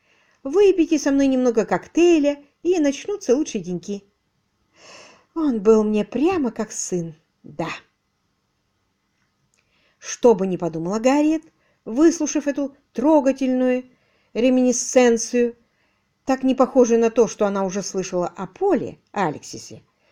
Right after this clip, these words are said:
она не оставила без внимания этот намёк. «А как насчёт того, чтобы сейчас немного перекусить?» заметила она. «Ну, конечно», сказала миссис Лефранс.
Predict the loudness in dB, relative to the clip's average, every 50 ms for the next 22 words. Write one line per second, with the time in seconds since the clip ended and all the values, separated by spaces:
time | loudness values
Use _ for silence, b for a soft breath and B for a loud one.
0 | _ _ _ _ -6 -2 0 2 4 4 4 2 0 0 -2 -2 -2 0 0 -2
1 | -2 -4 -6 -8 -8 -8 -8 -8 -8 -8 -6 -4 -2 -2 -4 -4 -6 -8 -6 -6
2 | -6 -6 -8 -10 -14 _ _ _ b b b b b b b b b -8 -6 -6
3 | -4 -2 -2 -2 0 -2 -2 -2 -2 -2 -2 -2 -4 -4 -4 -4 -4 -4 -6 -6
4 | -6 -6 -4 -2 -2 -2 0 0 0 0 0 0 -2 -2 -4 -4 -8 -8 -8 -10
5 | -14 -12 -10 -8 -6 -6 -6 -6 -4 -4 -4 -2 -2 -4 -4 -6 -8 -14 _ _
6 | _ _ _ b b b b b b b b -6 -4 0 2 2 2 2 2 2
7 | 2 2 2 2 0 -4 -6 -6 -4 -4 -2 -2 0 0 0 -2 -2 -4 -8 -8
8 | -8 -6 -6 -4 -4 -4 -4 -4 -4 -6 -6 -8